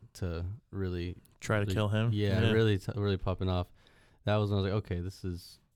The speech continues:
Speaker 1: quite real."
Speaker 2: Yeah, and I liked how they had explanation for when the s-, when Petey, the son, asked,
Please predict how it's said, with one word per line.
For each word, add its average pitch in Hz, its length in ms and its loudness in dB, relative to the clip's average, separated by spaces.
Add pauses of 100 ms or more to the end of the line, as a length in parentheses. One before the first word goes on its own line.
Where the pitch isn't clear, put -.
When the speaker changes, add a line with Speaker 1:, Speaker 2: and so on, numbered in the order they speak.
(120)
Speaker 1:
quite - 320 -8
real." 95 400 -8 (340)
Speaker 2:
Yeah, 107 120 -6 (320)
and 131 80 0
I 131 40 4
liked 135 180 0
how 123 140 4
they 117 120 4
had 117 140 2
explanation 110 500 -2
for 113 100 -2
when 107 200 -2
the 98 60 -8
s-, - 160 -14
when 110 220 -6
Petey, 120 320 0
the 101 120 -2
son, 120 260 2
asked, 101 420 0